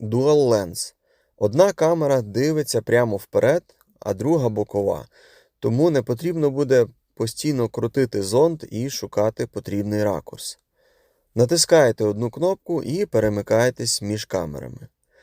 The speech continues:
Це дуже зручно і заощаджує багато часу. Далі велика перевага — якісний I P S екран діагоналю чотири дюйма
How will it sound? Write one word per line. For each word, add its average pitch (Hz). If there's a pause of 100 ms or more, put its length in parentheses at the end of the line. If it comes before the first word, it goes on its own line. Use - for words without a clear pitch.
(220)
Це 147
дуже 131
зручно 131
і 120
заощаджує 120
багато 95
часу. - (1000)
Далі 175
велика 135
перевага — 147
якісний 127
I 113 (100)
P 104
S 113 (160)
екран 127
діагоналю 104
чотири 104
дюйма 143